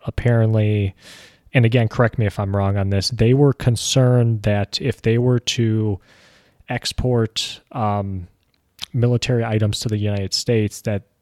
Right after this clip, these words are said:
those items would then end up in Ukraine. And they were very, uh, concerned, like, they did not want that to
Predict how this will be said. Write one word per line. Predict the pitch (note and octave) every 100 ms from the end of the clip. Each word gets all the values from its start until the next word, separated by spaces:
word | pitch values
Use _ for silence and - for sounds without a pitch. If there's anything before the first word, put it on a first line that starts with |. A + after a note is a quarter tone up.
| _
those | C#3 G#2 A#2 A#2 G#2+ -
items | A#2 A2+ G#2+ G2
would | G2
then | G2+ G#2
end | A2 G#2+
up | G2+ F#2+
in | A2
Ukraine. | G2+ G2 - A#2+ A2+ G#2
And | G2 G2 -
they | B2 A2
were | G#2+ G2
very, | G#2 G#2 G2+ G2 G2+ -
uh, | G2+ F#2+
concerned, | - A#2+ - C3 A#2+ G#2
like, | G2 - _ - _ _ _ -
they | A2+
did | A2 A#2+
not | A2+ A2+ D3
want | A2+ A2 -
that | G2+ -
to | G#2+ F#2+ G2